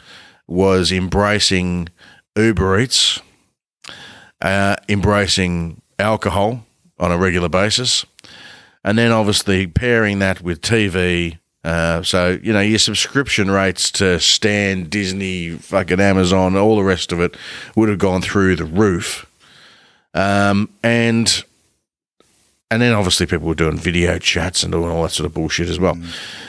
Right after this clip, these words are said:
Speaker 1: But for me personally, yeah, I absolutely found comfort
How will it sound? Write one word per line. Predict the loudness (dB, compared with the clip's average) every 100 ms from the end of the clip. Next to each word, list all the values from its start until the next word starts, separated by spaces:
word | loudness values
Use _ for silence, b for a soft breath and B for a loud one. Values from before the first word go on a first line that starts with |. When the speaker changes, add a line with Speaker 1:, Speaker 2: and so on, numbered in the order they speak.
| B -2
Speaker 1:
But | 0
for | 2 2 2 0 -10 _ _ _ _ _
me | -2 2 4 2
personally, | 4 4 2 0 -2 -2 0
yeah, | 0 0
I | 2 2
absolutely | 2 -2 -4 0 2 2 2 -2
found | 0 0 0 -2
comfort | -2 -2 -2 -6